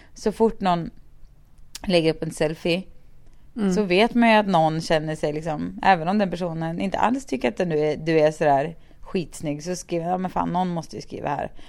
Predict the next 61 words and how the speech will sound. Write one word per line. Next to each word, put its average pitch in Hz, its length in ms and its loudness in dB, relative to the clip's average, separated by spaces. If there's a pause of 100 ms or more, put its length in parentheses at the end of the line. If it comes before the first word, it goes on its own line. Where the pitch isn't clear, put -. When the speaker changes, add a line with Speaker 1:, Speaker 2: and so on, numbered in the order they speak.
(180)
Speaker 1:
Snygg, 254 420 6
Speaker 2:
Mm. 185 120 0
Speaker 1:
hjärta, 180 280 2
hjärta, 156 300 0
hjärta. 151 440 -2 (100)
Snygging, 156 580 0
hjärta", 160 120 0 (200)
Speaker 2:
Mm. 135 60 -2
Speaker 1:
liksom. - 240 -6 (400)
Speaker 2:
<laughs> - 0 - (180)
Jag 240 80 2
vet. 202 140 4 (360)
Och 254 120 6
det 247 60 12
är 277 40 12
alltid 277 200 6
lika 254 220 6
obekvämt, 226 540 2
tycker 185 180 -2
jag. 151 100 4
Speaker 1:
Ja, 247 300 12 (300)
för 247 100 6
att 226 100 6
man 226 300 4
Speaker 2:
Man 208 160 -2
bara, 196 200 4
"Åh, 226 140 6
det 214 60 2
där 233 120 4
var 247 80 4
framtvingat." 170 560 -2
Speaker 1:
Det 233 120 4
är 226 60 2
så 226 100 2
här, 208 240 6
men 214 440 0
det 208 80 6
är 247 100 8
okej, 277 260 4
alltså, 214 200 2
du 214 120 2
måste 233 300 2
inte 247 120 0
säga 185 140 4
det. 170 60 -8 (200)
Men 233 140 2
alla 262 220 8
gör 277 120 6
ju 311 100 6
det, 247 120 4
men 240 300 2
då, 240 80 0 (180)
då 247 40 0
fattar 254 320 -2
jag 220 80 0
att 214 60 -4
det 220 80 0
är 220 60 4
ju 226 80 2
så 240 100 0
här, 202 240 6